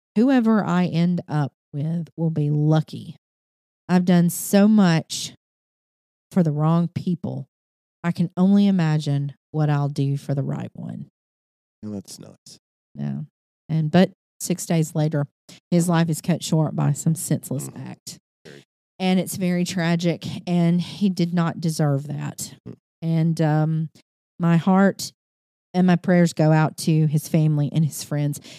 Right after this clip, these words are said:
Speaker 1: You guys have done such a lovely job with this tribute Facebook page to him.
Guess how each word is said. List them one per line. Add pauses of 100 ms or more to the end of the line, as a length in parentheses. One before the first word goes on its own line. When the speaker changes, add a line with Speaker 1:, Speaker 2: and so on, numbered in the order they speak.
(140)
Speaker 1:
You
guys
have
done
such
a
lovely
job
with
this (120)
tribute
Facebook
page
to
him.